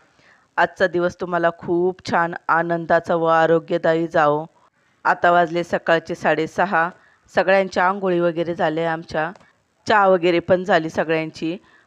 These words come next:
आणि लगेच घेतलाय स्वयंपाक बनवायला. तर भाजी करून ठेवली आहे आणि फक्त चपात्या राहिल्या होत्या. लगेच घेतल्या चपात्या लाटायला. आज बनवायचे सांडगे. तर लवकर लवकर आवरून घेतलं. आणि यावर्षी काही मला जास्त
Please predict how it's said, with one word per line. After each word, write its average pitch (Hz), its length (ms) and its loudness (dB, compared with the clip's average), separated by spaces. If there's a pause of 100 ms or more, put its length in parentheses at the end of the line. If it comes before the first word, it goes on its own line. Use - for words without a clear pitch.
(120)
आणि 170 320 -4
लगेच 185 280 -2
घेतलाय 170 360 -4
स्वयंपाक 165 500 -4
बनवायला. 160 600 -4 (420)
तर 196 80 -4
भाजी 165 320 0
करून 190 300 0
ठेवली 170 500 0
आहे 180 100 -6 (260)
आणि 175 240 -8
फक्त 180 300 -12
चपात्या 170 500 -4
राहिल्या 170 300 -2
होत्या. 160 280 -6 (260)
लगेच 180 340 -4
घेतल्या 170 360 -6
चपात्या 160 360 -6
लाटायला. 156 580 -4 (580)
आज 160 280 0
बनवायचे 165 600 0
सांडगे. 156 680 -4 (460)
तर 170 120 -4
लवकर 170 360 0
लवकर 165 340 -2
आवरून 165 360 0
घेतलं. 151 400 -8 (120)
आणि 175 460 -6
यावर्षी 170 440 0
काही 180 200 -6
मला 165 220 -6
जास्त 170 360 -6